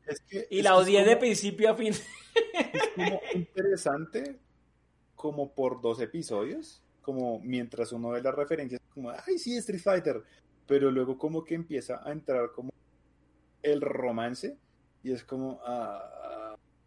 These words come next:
Speaker 1: ay, yo ya veo muchos romances como para ver esta pendeja".
Speaker 2: Sí, no, la verdad, la verdad creo
Speaker 1: Sí.
Speaker 2: que, creo que es un cumpo-, es el equivalente a clickbait.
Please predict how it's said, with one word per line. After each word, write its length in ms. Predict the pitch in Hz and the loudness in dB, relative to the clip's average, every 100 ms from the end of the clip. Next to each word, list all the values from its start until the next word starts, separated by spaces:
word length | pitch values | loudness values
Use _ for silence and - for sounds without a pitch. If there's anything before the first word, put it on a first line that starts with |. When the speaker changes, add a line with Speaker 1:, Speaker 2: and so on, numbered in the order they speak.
| _ _ | _ _
Speaker 1:
ay, 280 | 139 117 107 | -14 -14 -14
yo 140 | 117 | -14
ya 120 | 117 131 | -10 -8
veo 160 | 131 | -8
muchos 300 | 127 - 131 | -10 -12 -12
romances 440 | 131 127 107 107 - | -12 -12 -14 -20 -16
como 160 | 120 | -16
para 220 | 117 123 107 | -12 -10 -10
ver 100 | 101 | -10
esta 180 | - | -16
pendeja". 320 | - 113 220 165 | -18 -16 -14 -12
Speaker 2:
Sí, 380 | 165 165 165 156 | -10 -10 -10 -10
no, 240 | 147 143 | -12 -12
la 160 | 143 147 | -12 -10
verdad, 240 | 151 165 | -8 -6
la 160 | 170 170 | 0 2
verdad 440 | 175 165 190 226 | 2 2 2 2
creo 260 | 247 254 277 | 4 6 6
Speaker 1:
Sí. 60 | |
Speaker 2:
que, 220 | 294 262 - | 4 2 2
creo 180 | 214 220 | 0 2
que 80 | |
es 100 | 240 | 2
un 140 | 233 226 | 0 -4
cumpo-, 380 | 233 226 233 - | -6 -2 -2 0
es 200 | 196 190 | -2 -2
el 120 | 220 | -2
equivalente 460 | 226 208 175 160 185 | 0 0 0 -2 -6
a 40 | |
clickbait. 480 | 202 202 208 190 190 | -4 -4 -2 -2 -4